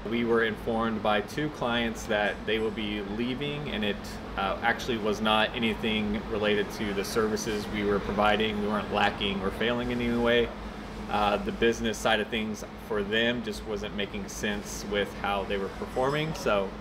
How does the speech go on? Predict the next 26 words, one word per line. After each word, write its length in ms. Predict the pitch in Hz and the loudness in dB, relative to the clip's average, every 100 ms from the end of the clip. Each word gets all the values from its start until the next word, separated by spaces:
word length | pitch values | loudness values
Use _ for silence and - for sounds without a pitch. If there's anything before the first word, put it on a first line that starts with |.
| - - - - | -12 -12 -8 -2
uh, 280 | 101 98 95 | 2 2 2
it's 140 | - | 0
not 160 | 117 110 | 0 2
like 200 | 113 101 | 2 0
we 160 | 113 98 117 | -4 -4 2
lost, 260 | 107 107 110 | 2 4 0
like, 120 | 107 | -4
a 40 | |
super 320 | - 135 127 | -4 -2 0
high 280 | 107 113 110 | 2 4 4
value 340 | 107 110 110 107 | 2 0 0 -4
client 420 | - 113 110 110 98 | -6 -4 -4 -4 -6
and 120 | 98 | -4
we're 100 | 101 | -4
gonna 240 | 101 98 98 - | -4 -4 -6 -6
be 100 | 107 | -6
in 80 | 101 | -4
a 60 | |
really 240 | 98 107 107 | -2 -2 0
bad 220 | 104 101 | 0 -2
position. 520 | 101 107 - 107 104 98 - - - - | -4 -4 -4 -4 -4 -6 -8 -10 -10 -6
Uh, 200 | 104 101 101 | 0 0 0
these 220 | 107 104 | -2 0
were 160 | 104 101 | 0 2
clients 420 | 110 104 101 - | 2 2 0 -2
that 320 | 101 98 | 0 2